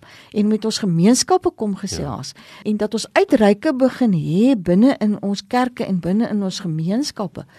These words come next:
Speaker 1: om daai gesond word, eh, te laat plaasvind, om ons ouers te ondersteun, om ons gemeenskappe te ondersteun,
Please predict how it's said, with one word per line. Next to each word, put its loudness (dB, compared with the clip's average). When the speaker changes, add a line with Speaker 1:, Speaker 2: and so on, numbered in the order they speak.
Speaker 1:
om -2
daai 0
gesond 0
word, 0
eh, -10
te 2
laat 0
plaasvind, 0
om 0
ons -2
ouers 6
te -2
ondersteun, -2
om 0
ons 0
gemeenskappe 4
te -2
ondersteun, -4